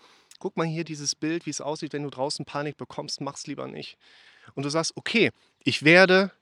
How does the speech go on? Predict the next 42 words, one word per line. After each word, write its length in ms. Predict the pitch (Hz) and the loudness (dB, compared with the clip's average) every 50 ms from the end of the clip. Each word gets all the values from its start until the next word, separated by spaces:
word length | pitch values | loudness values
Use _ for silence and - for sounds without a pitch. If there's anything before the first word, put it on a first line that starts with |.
| _ - | _ 0
nicht 440 | 113 131 151 160 - - - - - - - - | 4 4 6 4 4 0 -2 -4 -10 -18 0 6
rausgehen. 440 | 127 139 147 151 - - - 101 95 | 8 8 8 8 4 0 -2 -4 -4
Ich 100 | 98 - | -6 -2
treffe 300 | - - 170 185 - 170 | 0 2 2 2 2 -2
jetzt 140 | - - | -4 -2
gerade 260 | - 139 139 139 131 110 | 0 0 0 2 0 -2
die 80 | 110 | -2
Entscheidung, 360 | 107 107 - 143 147 151 147 | -4 -2 -2 0 0 -2 -2
ich 140 | 131 120 - | -4 -4 0
gehe 220 | - 156 160 156 139 | 2 2 4 4 2
nicht 180 | 135 - - | 2 2 4
raus.“ 380 | 151 160 135 101 95 - - - _ _ _ _ _ _ _ _ _ _ _ _ _ _ _ | 6 6 6 4 2 -4 -10 -14 _ _ _ _ _ _ _ _ _ _ _ _ _ _ _
Was 200 | - 95 98 - | -4 -4 -2 -2
fängt 220 | - 107 110 - | -2 -2 0 0
dein 100 | 113 104 | 0 -2
Kopf 240 | - - 113 113 - | -2 -2 -4 -4 -4
an 160 | 127 127 127 | -4 -4 -4
zu 120 | - - 135 | -4 -2 -2
machen? 360 | 131 139 143 - - 160 151 | -2 -2 -2 -2 -6 -6 -6
Gegenargumente 760 | - 170 185 180 165 143 147 143 131 135 127 120 120 - 113 | -6 -6 -6 -6 -6 -8 -8 -6 -6 -4 -4 -6 -6 -8 -10
zu 120 | - 120 | -10 -8
setzen. 240 | 113 123 127 - 147 | -6 -6 -6 -6 -6
Er 60 | 131 | -6
wird 120 | 135 139 - | -4 -4 -4
sagen, 200 | 147 147 143 - - - - - - - | -4 -4 -6 -8 -12 -18 -18 -18 -14 -10
„Ja, 120 | - 143 | -8 -6
aber 80 | 143 143 | -6 -4
überleg 320 | 135 143 147 151 160 156 | -2 -2 -2 -2 -2 -2
mal, 80 | 156 139 | -2 -2
da 100 | 135 135 | -4 -4
kommst 260 | - - 147 131 - | -4 -6 -6 -6 -4
du 60 | - | -4
nicht 180 | 131 127 - - | -6 -6 -6 -4
weiter, 440 | 139 131 135 143 143 - 143 139 135 | -4 -2 -2 -2 -2 -2 -4 -4 -2
du 80 | 135 | -2
musst 260 | 139 147 160 156 - 151 | -2 -2 -2 -2 -2 -4
doch 80 | 139 | -4
was 160 | 135 135 - | -4 -6 -6
an 80 | - 131 | -6 -6
deiner 180 | 131 131 131 127 | -6 -6 -6 -8
Situation 460 | - 135 - 139 123 - 151 135 127 | -8 -8 -10 -8 -8 -6 -6 -6 -6
verändern, 540 | - - 135 127 131 131 135 131 135 135 | -8 -10 -10 -8 -6 -4 -4 -2 -4 -4